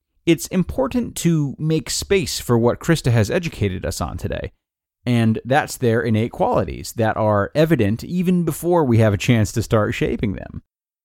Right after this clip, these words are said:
For all parents out there, it is important to get to know your kids' idiosyncrasies in this way, and to then pair those idiosyncrasies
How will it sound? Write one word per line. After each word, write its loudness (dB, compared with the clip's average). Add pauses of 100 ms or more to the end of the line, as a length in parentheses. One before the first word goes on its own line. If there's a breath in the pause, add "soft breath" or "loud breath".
(160)
For 4
all 6
parents -2
out -4
there, -10
it 0
is 0
important -2
to -4
get 0
to 2
know 4
your 6
kids' 0
idiosyncrasies 2
in 2
this -4
way, -8 (440)
and 0
to 4
then 4
pair 0
those 4
idiosyncrasies 0